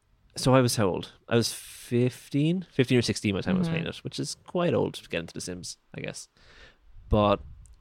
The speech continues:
Speaker 1: I was obsessed, like, straight away.
Speaker 2: Yeah.
Speaker 1: It's so, I think everybody has a nesting instinct, I guess, and it's just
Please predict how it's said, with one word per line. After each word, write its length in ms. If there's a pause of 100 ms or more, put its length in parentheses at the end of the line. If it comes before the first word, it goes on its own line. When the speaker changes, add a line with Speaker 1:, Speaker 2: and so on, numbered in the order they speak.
Speaker 1:
I 120
was 120
obsessed, 380
like, 160
straight 240
away. 260 (400)
Speaker 2:
Yeah. 300 (320)
Speaker 1:
It's 140
so, 580 (840)
I 60
think 140
everybody 320
has 200
a 60
nesting 340
instinct, 360
I 80
guess, 280
and 80
it's 120
just 300